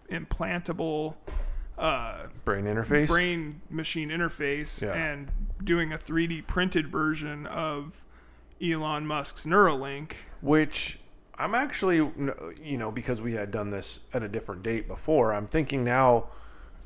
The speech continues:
Speaker 2: I've had a little bit more time to think about it. And I, I bet that the three D printing is probably a more efficient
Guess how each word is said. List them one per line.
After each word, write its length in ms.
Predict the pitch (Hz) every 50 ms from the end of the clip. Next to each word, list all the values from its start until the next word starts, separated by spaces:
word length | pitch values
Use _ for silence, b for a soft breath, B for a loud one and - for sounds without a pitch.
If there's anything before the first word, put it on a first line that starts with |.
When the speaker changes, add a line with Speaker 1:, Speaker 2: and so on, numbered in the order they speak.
| B B B -
Speaker 2:
I've 240 | - 110 110 117 - - -
had 180 | - 131 139 127
a 40 | 120
little 200 | 123 127 123 120
bit 140 | 113 120 107
more 140 | 113 110
time 240 | 107 - 123 117 110
to 60 | 98
think 240 | 87 - 123 117 107
about 240 | 131 120 117 120 123
it. 180 | 127 - - - - - - - - - - - - -
And 540 | 131 127 123 120 113 113 110 107 104 101 - b b b b b b b b b b b b - - - -
I, 160 | 110 117 117 104 - - -
I 140 | - 117 156
bet 560 | 165 139 113 - 120 147 165 123 98 - - - - - - - - - -
that 400 | 113 120 110 107 104 95 - -
the 80 | 104
three 260 | - - 131 143 160
D 140 | 160 151 131
printing 720 | - - 127 123 113 104 - 110 110 107 104 104 101 101 - - -
is 720 | 110 107 104 104 101 98 98 98 98 95 98 - - - - - -
probably 560 | - - 123 127 131 127 120 117 127 123 117
a 60 | 107 104
more 240 | 107 113 110 98
efficient 680 | 90 - - - 131 123 - - 151 156 160 151 147 -